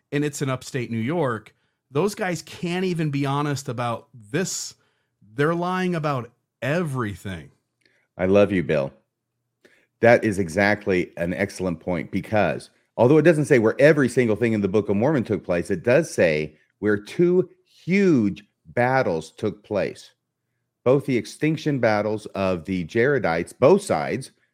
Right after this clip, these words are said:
Speaker 2: as well as the Nephites, just the one side, the Lamanites lived.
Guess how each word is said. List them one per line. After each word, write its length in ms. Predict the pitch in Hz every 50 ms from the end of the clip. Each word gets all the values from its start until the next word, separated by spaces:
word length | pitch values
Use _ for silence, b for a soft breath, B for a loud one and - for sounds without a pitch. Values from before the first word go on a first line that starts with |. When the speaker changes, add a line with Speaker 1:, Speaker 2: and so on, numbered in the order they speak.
| _ - -
Speaker 2:
as 160 | 107 104 104
well 260 | 127 156 175 165 123
as 140 | 110 98 -
the 100 | - 110
Nephites, 720 | 107 120 160 202 185 - 98 82 80 82 95 - - -
just 240 | _ - 101 - -
the 60 | 95
one 200 | 92 107 110 95
side, 240 | - 95 85 85 78
the 60 | 85
Lamanites 520 | 87 101 104 101 92 82 78 78 78 -
lived. 220 | 80 67 53 50